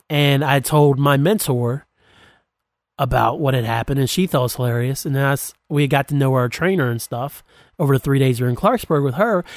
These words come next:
She's like, "You gotta tell her the story. You gotta tell her the story." So I tell the story in front of my whole class. There's probably about ten of us in there. And then the trainer goes, "I've heard this story. Diane, who was your trainer,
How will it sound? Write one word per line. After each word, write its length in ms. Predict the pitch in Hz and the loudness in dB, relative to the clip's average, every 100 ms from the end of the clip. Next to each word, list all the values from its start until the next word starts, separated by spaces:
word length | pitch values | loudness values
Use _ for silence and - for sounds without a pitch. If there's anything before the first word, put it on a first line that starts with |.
| - | -16
She's 180 | - 170 | -6 -4
like, 140 | 151 | 2
"You 80 | 214 | 4
gotta 220 | 285 247 | 4 2
tell 180 | 226 240 | 0 0
her 160 | 220 220 | 2 0
the 60 | |
story. 280 | 208 - 202 | 0 0 0
You 60 | 226 | 2
gotta 160 | 240 | 0
tell 80 | 226 | 0
her 80 | 220 | 0
the 60 | 196 | 0
story." 420 | - 202 160 131 - - - | 0 2 2 -4 -12 -20 -18
So 640 | - - 143 139 147 165 - _ _ _ | -8 -2 2 4 4 2 -4 _ _ _
I 140 | 143 151 | -2 0
tell 200 | - 147 | 0 0
the 80 | |
story 320 | 165 156 143 156 | 0 0 0 0
in 60 | |
front 200 | 147 151 | 0 0
of 60 | 151 | 0
my 100 | 147 | 2
whole 160 | 147 | 0
class. 400 | 170 - 131 147 | 0 0 -2 -2
There's 160 | 147 135 | -4 -4
probably 220 | - 156 | -4 -4
about 240 | 147 131 - | -2 -4 -4
ten 220 | - 156 | -2 0
of 100 | 127 | 0
us 160 | 120 | -4
in 80 | 127 | -6
there. 300 | 123 117 143 _ _ - - - | -6 -6 -10 _ _ -20 -20 -4
And 160 | 156 156 | 2 4
then 80 | |
the 80 | 147 | 2
trainer 240 | - 175 185 | 2 2 4
goes, 160 | 190 | 2
"I've 300 | - 359 392 | 2 2 4
heard 300 | 294 349 370 | 2 0 0
this 200 | 311 330 | 2 4
story. 840 | - - 339 381 359 262 196 147 131 _ _ _ _ _ _ _ _ _ _ _ _ _ _ _ _ | 2 0 2 2 2 0 0 -4 -8 _ _ _ _ _ _ _ _ _ _ _ _ _ _ _ _
Diane, 720 | - 247 285 269 359 320 339 339 _ - | 0 4 6 6 6 6 4 2 _ 0
who 160 | 269 | 4
was 180 | 294 254 | 6 4
your 140 | 285 | 2
trainer, 560 | 208 254 330 277 254 302 | 2 2 4 4 2 0